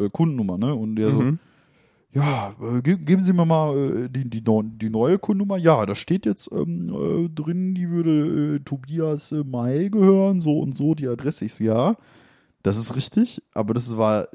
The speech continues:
Speaker 1: nicht meine ursprüngliche Kundennummer, sondern eigentlich die meiner Freundin.“ Und er so, „Ja, geben Sie mir mal die alte“, ne?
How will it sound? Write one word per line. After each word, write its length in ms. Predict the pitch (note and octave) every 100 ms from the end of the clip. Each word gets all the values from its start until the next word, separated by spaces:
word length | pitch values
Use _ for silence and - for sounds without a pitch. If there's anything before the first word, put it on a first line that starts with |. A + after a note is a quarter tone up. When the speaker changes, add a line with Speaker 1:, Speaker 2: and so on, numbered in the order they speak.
| -
Speaker 1:
nicht 240 | B2 F#3
meine 240 | E3+ D#3+ F3
ursprüngliche 540 | G3 - - A2 B2
Kundennummer, 500 | - A#2+ A#2+ B2 C3+
sondern 320 | B2+ B2 B2
eigentlich 440 | - A2+ D3 D#3 -
die 160 | D3+ D3+
meiner 280 | D#3 E3 F3
Freundin.“ 600 | - A3+ F3 G2+ G2+ A#2 _ _ _ _ _ _ _ _ _
Und 80 | B2
er 60 | C3
so, 80 | E3+
„Ja, 160 | F#3
geben 180 | F3+ A3
Sie 80 | G#3
mir 140 | F#3
mal 120 | E3+
die 120 | C#3 -
alte“, 600 | G#2 G#2 B2+ - B3 A#3+
ne? 600 | F3+ A3 - - E3+